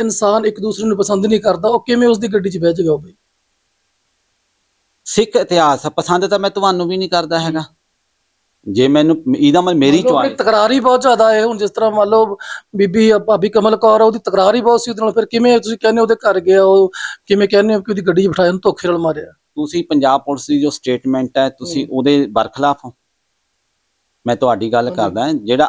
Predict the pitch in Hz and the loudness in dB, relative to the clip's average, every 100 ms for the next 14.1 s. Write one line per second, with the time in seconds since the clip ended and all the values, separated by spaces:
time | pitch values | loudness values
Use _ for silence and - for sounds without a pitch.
0 | - 120 147 139 135 165 _ _ - 123 | -2 -4 -2 0 -2 -8 _ _ -6 -4
1 | 123 139 - 165 151 139 147 156 147 - | -2 -4 -2 -2 0 -2 0 0 -2 -6
2 | 104 127 131 107 - 127 127 107 98 85 | -6 -4 -2 -4 -2 0 0 -2 -6 -8
3 | _ 165 156 160 160 170 180 - 123 131 | _ -20 -6 -6 -4 -10 -10 -10 -8 -8
4 | - 160 160 160 151 - 117 107 101 98 | -4 -2 -2 -2 -4 -4 -4 -4 -4 -6
5 | 98 98 95 90 - _ _ 131 139 151 | -6 -6 -6 -8 -12 _ _ -2 -2 0
6 | 120 117 - 139 127 117 - 123 - 127 | 0 -2 -2 -2 0 0 -2 -8 -4 -4
7 | 123 131 - - 117 120 117 104 113 139 | -2 -6 -4 -4 -2 -2 -2 -2 -4 -4
8 | 156 147 147 123 151 127 131 113 110 101 | -2 -4 -4 -4 -6 -4 -2 -2 -2 -4
9 | 101 98 95 92 - 165 156 _ _ - | -6 -8 -10 -14 -16 -20 -20 _ _ -6
10 | 170 175 196 190 - _ _ 139 131 - | -4 -2 -2 -2 -4 _ _ -4 -2 -2
11 | 185 - 196 180 147 151 165 151 - 160 | 0 2 2 2 0 -2 -2 -2 -2 -2
12 | 131 135 147 151 151 143 117 120 151 147 | 0 0 0 0 0 0 -2 -2 -4 -2
13 | 143 123 117 - 113 98 95 - _ - | -2 -2 -4 -4 -6 -6 -8 -14 _ -16
14 | 160 | -16